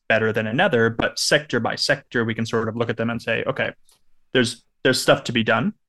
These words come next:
right? There's, there's plenty of work to be done. No company is perfect, but most of them are trying to improve the things that they're doing. The issue, a couple issues, but the biggest one is that it's slow. These are big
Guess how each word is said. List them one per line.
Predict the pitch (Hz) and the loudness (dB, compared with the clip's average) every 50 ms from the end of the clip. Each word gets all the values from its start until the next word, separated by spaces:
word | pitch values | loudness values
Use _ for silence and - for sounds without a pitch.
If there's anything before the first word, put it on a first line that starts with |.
| _ - | _ -6
right? | 127 127 160 185 | -4 -4 -4 -2
There's, | - 123 120 - - | -2 -2 -4 -4 -4
there's | - 131 - | -4 -4 -2
plenty | - - 175 165 - 139 | 0 0 0 2 2 2
of | 120 113 | 0 2
work | 117 113 110 - | 2 0 -2 -2
to | - 120 | -2 -2
be | 120 113 | 0 2
done. | 120 110 107 | 2 2 2
No | 110 113 117 | 2 2 2
company | - 131 120 117 117 117 | 2 0 -2 -2 -2 -2
is | 113 110 | -4 -4
perfect, | - - 135 143 139 214 220 - - - | -2 0 0 0 0 0 -4 -4 0 2
but | - 123 104 | 2 4 6
most | 160 160 151 151 - | 4 4 4 2 0
of | 147 131 | 0 2
them | 127 120 117 120 113 - | 4 4 4 4 2 2
are | 113 120 120 117 117 | 2 4 4 4 4
trying | 117 - - - 117 113 110 113 117 113 - | 2 0 -2 0 0 0 0 0 -2 -2 -2
to | - 113 110 | 0 0 0
improve | 113 - 110 110 110 110 - - 117 113 113 110 107 107 110 113 | 0 0 -2 -4 -4 -6 -6 -4 -2 0 0 -2 -2 -4 -6 -4
the | 117 110 110 107 | -2 -2 -2 -2
things | - - 113 113 113 110 | -4 -4 -4 -4 -6 -10
that | - - | -8 -6
they're | 113 110 | -6 -4
doing. | - 110 - - - - - - _ _ | -4 -4 -6 -6 -10 -14 -16 -18 _ _
The | - 123 - - | -6 -4 -2 -2
issue, | 147 147 - - - - | -2 -2 -2 -4 -6 -10
a | - _ _ _ _ _ _ _ _ _ - | -16 _ _ _ _ _ _ _ _ _ 0
couple | 143 143 - 143 | 0 0 -2 -6
issues, | - - - - - | -8 -8 -8 -10 -6
but | - 127 113 | -4 -2 -2
the | 120 | 0
biggest | 131 170 165 147 143 - - | 0 2 2 2 0 0 0
one | 120 117 | 0 0
is | 117 113 - | 0 0 0
that | - 120 117 | 0 0 0
it's | 113 - - | 0 -2 -4
slow. | - - 113 104 95 - - - _ _ _ _ _ _ _ _ _ | -4 -2 0 -2 -2 -2 -6 -10 _ _ _ _ _ _ _ _ _
These | - 131 127 117 123 | 2 4 4 4 4
are | 113 110 107 - - - | 4 4 2 0 -2 0
big | 139 143 147 143 135 120 - | 2 4 4 4 2 -2 -8